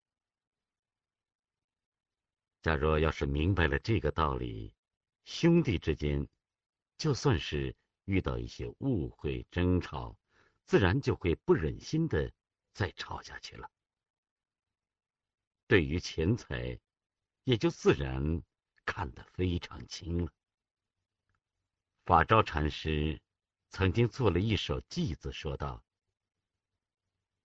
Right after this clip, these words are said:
：“同气连枝各自荣，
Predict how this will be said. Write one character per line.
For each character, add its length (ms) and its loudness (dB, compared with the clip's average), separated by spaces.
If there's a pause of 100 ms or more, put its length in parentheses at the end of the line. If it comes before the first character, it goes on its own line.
(120)
：“同 420 6
气 300 -2
连 380 -2
枝 520 0 (400)
各 220 0
自 260 -6
荣， 460 -6